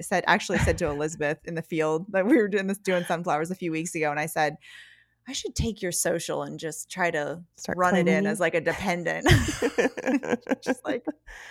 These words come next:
Speaker 1: okay.
Speaker 2: <laughs>
Speaker 1: She's married now, so that probably won't work,
Speaker 2: Aw,
Speaker 1: but
Speaker 2: yeah.
Speaker 1: I don't know.
Speaker 2: Mm, yeah.
Speaker 1: Can't
Speaker 2: But it,
Speaker 1: help,
Speaker 2: honestly, it
Speaker 1: man.
Speaker 2: looks different for everybody.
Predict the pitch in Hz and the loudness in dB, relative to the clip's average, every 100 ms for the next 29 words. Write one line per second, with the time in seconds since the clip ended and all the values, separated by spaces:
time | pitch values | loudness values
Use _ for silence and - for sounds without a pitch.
0 | - - - _ 359 339 330 302 285 320 | -16 -18 -20 _ 2 4 4 4 2 2
1 | - 523 349 - 349 - 294 285 196 180 | 4 6 6 8 8 6 2 8 10 10
2 | 165 151 139 165 175 180 156 143 208 196 | 8 4 4 4 2 4 4 4 4 6
3 | 180 175 175 175 185 - 62 156 180 185 | 4 4 4 2 0 0 0 0 0 -2
4 | 151 147 139 139 - - 202 _ 196 175 | -4 -4 -4 -4 -6 -10 -12 _ -8 -6
5 | 165 - - - - 277 - 240 226 240 | -10 -16 -20 -18 2 6 10 10 10 8
6 | 233 220 254 262 - 254 220 220 - 143 | 8 8 8 6 4 8 8 8 4 4
7 | - - - | 0 -4 -6